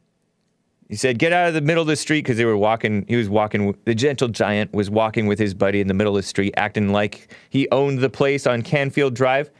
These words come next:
And the guy said, "Get the, out of the street." <laughs> This white officer, Darren Wilson. And he cussed at him. They started exchanging blows. Actually, Mike Brown was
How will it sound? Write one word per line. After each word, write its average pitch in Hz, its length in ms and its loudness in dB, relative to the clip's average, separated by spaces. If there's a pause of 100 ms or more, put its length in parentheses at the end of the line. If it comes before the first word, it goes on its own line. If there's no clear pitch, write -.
(360)
And 196 480 0 (1120)
the 160 120 0
guy 175 200 2
said, 175 300 -2
"Get 277 180 -2
the, 117 100 -2 (500)
out 180 160 0
of 175 60 -2
the 160 100 2
street." 180 400 -2 (180)
<laughs> - 1200 -6
This 107 260 -2
white 120 260 2
officer, 110 480 0
Darren 107 320 0
Wilson. 143 360 -2 (1500)
And 113 540 0
he 107 100 -2
cussed - 340 -2
at 120 140 2
him. 123 240 0
They 90 240 0 (560)
started 131 540 0 (240)
exchanging 117 640 -2
blows. 139 400 2
Actually, 117 420 0 (220)
Mike 113 280 -2
Brown 113 240 2
was 98 260 -2